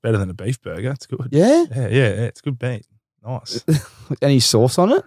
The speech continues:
Speaker 2: Bit of ranch?
Speaker 1: Yeah, it's heaps of sauce on it. <laughs> And if you want more sauce, just ask, 'cause there's heaps of fucking sauce. <laughs> Nah, and then, anyway, yeah, then we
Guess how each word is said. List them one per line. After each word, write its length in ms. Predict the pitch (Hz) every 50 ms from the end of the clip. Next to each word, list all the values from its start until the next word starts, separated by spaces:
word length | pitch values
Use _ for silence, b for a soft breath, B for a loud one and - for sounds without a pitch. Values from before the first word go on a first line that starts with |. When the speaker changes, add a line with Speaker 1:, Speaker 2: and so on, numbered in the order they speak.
| - - -
Speaker 2:
Bit 120 | 117 120
of 60 | 117
ranch? 440 | 104 - - 147 202 320 359 - - -
Speaker 1:
Yeah, 60 | -
it's 120 | _ - -
heaps 240 | 98 101 - - -
of 60 | 92
sauce 300 | - - 101 - 117 - -
on 80 | - 117
it. 600 | - - 139 117 135 120 131 - - - 127 -
<laughs> 20 |
And 80 | 120 120
if 100 | 117 113
you 80 | 127
want 180 | 127 131 131 123
more 160 | 113 113 107 95
sauce, 300 | - - 113 104 95 -
just 220 | - 107 - -
ask, 300 | 104 101 95 98 - -
'cause 120 | - -
there's 120 | 104 - 110 127
heaps 120 | 123 -
of 120 | - 131 -
fucking 340 | - 117 - - 120 98 90
sauce. 520 | - 120 101 101 - - - - - - -
<laughs> 1900 | 160 131 - - 156 147 - - - - - - 156 147 170 156 139 - - - - - - - - - - - - - - - - 180 180 - -
Nah, 320 | 107 107 107 101 98 104
and 80 | 113 113
then, 260 | 120 123 131 127 135 -
anyway, 240 | 156 143 120 110 113
yeah, 200 | 113 110 101 104
then 100 | 107 101
we 180 | 98 95 95